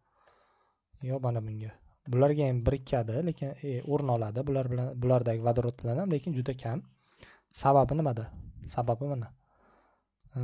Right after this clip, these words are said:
Brus kitob, o'sha Chernih degan kitobni olganman. E,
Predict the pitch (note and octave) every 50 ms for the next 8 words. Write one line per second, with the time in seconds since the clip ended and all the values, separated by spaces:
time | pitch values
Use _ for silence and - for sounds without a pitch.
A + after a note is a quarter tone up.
0 | B2 A#2+ A#2+ A#2+ B2 B2+ - - - - - C3+ B2+ - - D#3 A#2+ - C3 B2
1 | - C#3 C3 C3 B2+ B2+ - C3 B2 A#2 A2+ - C3 B2+ - B2+ B2 A#2 A#2 A2+
2 | A2+ C#3 F#3+ - - - - - - - - - _ - C3